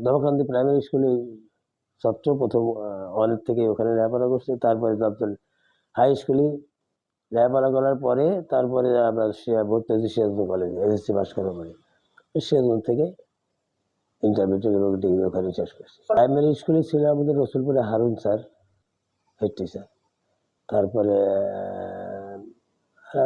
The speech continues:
আর, আর, হ্যাঁ, আমি যখন বাড়ি আসি, তখন আপাতত মানে এক দুই মাস, আহ, হেনা তালুকদার স্যার ছিল কর্মসূচি। আর হাই স্কুলে ছিল বাদল স্যার, আর অন্যান্য স্যার ছিল, তারা ট্রান্সফার, তাদের নামও খেয়াল নেই, তবে বাদল স্যারের নামটা আমার বেশ ভালো খেয়াল আছে।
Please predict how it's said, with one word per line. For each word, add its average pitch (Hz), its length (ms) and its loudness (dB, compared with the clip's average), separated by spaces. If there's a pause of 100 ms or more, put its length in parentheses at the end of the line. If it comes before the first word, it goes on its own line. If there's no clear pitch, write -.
(400)
আর, 117 180 4
আর, 120 120 2
হ্যাঁ, 127 240 0
আমি 117 360 0
যখন 127 320 0
বাড়ি 107 200 4
আসি, 123 260 0
তখন 117 300 -2
আপাতত 113 400 -2
মানে 110 260 2
এক 101 140 -2
দুই 104 140 0
মাস, 107 240 -2
আহ, 98 320 0 (600)
হেনা 117 120 4
তালুকদার 101 380 -2
স্যার 104 300 -2
ছিল 101 160 -2
কর্মসূচি। 107 480 -2 (760)
আর 120 140 0
হাই 127 260 2
স্কুলে 147 260 0
ছিল 156 180 -2
বাদল 139 360 0
স্যার, 180 300 -2 (960)
আর 143 180 2
অন্যান্য 139 420 2
স্যার 139 180 0
ছিল, 139 280 -2
তারা 135 220 0
ট্রান্সফার, 127 380 0
তাদের 131 280 2
নামও 117 320 2
খেয়াল 143 220 -2
নেই, 165 120 -4
তবে 143 160 2
বাদল 113 300 2
স্যারের 110 240 0
নামটা 101 240 0
আমার 98 300 2
বেশ 95 220 -2
ভালো 98 220 0
খেয়াল 90 220 -8
আছে। - 300 -16